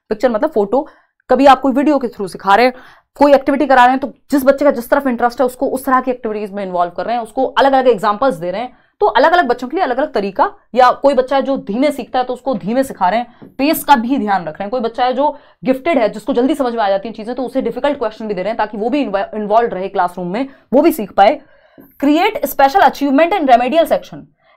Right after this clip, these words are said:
स्पेशल अचीवमेंट और रेमेडियल सेक्शन का हो गया मतलब कि आपने जो स्पेशल कर रहे हैं कुछ उनको अलग कर दिया, जिनको रेमेडी की जरूरत है उनको अलग कर दिया। तो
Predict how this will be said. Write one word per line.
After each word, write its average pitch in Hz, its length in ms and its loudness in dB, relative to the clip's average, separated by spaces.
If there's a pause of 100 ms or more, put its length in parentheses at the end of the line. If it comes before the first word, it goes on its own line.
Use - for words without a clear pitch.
स्पेशल 311 280 2
अचीवमेंट 302 400 0
और 285 80 4
रेमेडियल 262 400 0
सेक्शन 269 320 -4
का 269 60 2
हो 247 120 4
गया 262 120 2
मतलब 277 260 0
कि 285 80 0
आपने 254 400 4
जो 247 380 2
स्पेशल 240 360 0
कर 254 120 0
रहे 254 60 -2
हैं 277 100 0
कुछ 269 120 -4
उनको 240 160 0
अलग 220 160 2
कर 247 160 -4
दिया, 269 200 0
जिनको 240 260 -2
रेमेडी 240 280 0
की 247 60 -4
जरूरत 226 220 -4
है 233 60 -6
उनको 208 160 -6
अलग 151 180 -8
कर 147 100 -14
दिया। 156 160 -12
तो 240 180 -10